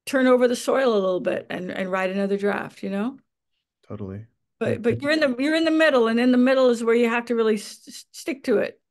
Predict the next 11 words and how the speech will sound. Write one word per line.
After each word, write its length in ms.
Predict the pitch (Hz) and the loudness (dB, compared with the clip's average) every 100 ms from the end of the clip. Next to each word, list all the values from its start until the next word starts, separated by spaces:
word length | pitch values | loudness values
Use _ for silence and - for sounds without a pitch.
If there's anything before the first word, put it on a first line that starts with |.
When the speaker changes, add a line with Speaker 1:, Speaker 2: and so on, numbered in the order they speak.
| _ _ _ - | _ _ _ -4
Speaker 1:
you 80 | |
know? 300 | 202 202 202 202 _ _ _ _ | -2 -2 -4 -10 _ _ _ _
S-, 180 | - - _ _ _ _ | -20 -20 _ _ _ _
uh, 200 | 226 214 214 | -2 0 2
what 100 | 247 | 2
do 60 | |
they 100 | 240 | 2
say 320 | 240 240 233 | 0 0 2
in 220 | 214 214 - _ _ _ _ - | 2 0 -4 _ _ _ _ -12
the 60 | 233 | -8
Scottish 680 | - 220 208 202 - - | -2 0 -2 -4 -12 -18